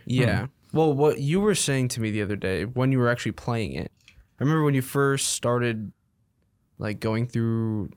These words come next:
Speaker 1: like, the first section of the game, you're like, "Is this this type of game, or is this, like, this type of thing?" And I said, "It's kind of, kinda like that."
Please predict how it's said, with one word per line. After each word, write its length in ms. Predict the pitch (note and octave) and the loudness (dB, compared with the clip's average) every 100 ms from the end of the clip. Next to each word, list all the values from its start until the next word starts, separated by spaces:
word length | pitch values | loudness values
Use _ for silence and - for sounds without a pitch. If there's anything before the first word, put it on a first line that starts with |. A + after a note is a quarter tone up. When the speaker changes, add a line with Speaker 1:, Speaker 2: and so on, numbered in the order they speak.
| - | -10
Speaker 1:
like, 200 | F#2+ F#2+ - | -6 -6 -6
the 100 | - | -10
first 500 | - A2 A2 - - | -4 -4 -4 -6 -4
section 380 | - G#2 - | -4 -4 -4
of 100 | C#3+ | -2
the 80 | D3+ | 0
game, 360 | E3 F3 F3+ F3+ _ _ _ _ _ - | 0 0 0 -4 _ _ _ _ _ 0
you're 100 | C3 | 4
like, 280 | B2+ A2 - | 4 0 -2
"Is 220 | C3 B2 | -2 2
this 400 | C#3 D3+ - - | 4 4 2 -2
this 300 | C#3 C3 D3+ | 0 2 0
type 240 | - B2 - | 2 -2 -2
of 120 | - | -6
game, 300 | F#2+ C2 C2 | -6 -4 -2
or 120 | B2+ | 0
is 160 | A#2+ B2 | 2 0
this, 160 | C3+ B2 | 0 0
like, 200 | A#2+ A#2+ | -2 0
this 180 | B2 - | -2 -2
type 220 | B2 A#2 | -4 -4
of 80 | G#2+ | -10
thing?" 440 | - B2 G2+ - - _ _ _ _ _ _ _ | -4 -4 -2 -6 -12 _ _ _ _ _ _ _
And 80 | B2 | 0
I 40 | |
said, 140 | B2 B2 | 2 0
"It's 100 | A#2 | 0
kind 280 | E3+ E3 A#2+ | 0 2 0
of, 120 | - - _ _ | -4 -14 _ _
kinda 200 | - D#3 | -2 0
like 180 | G#2+ A2+ | 0 -4
that." 220 | - - | -10 -14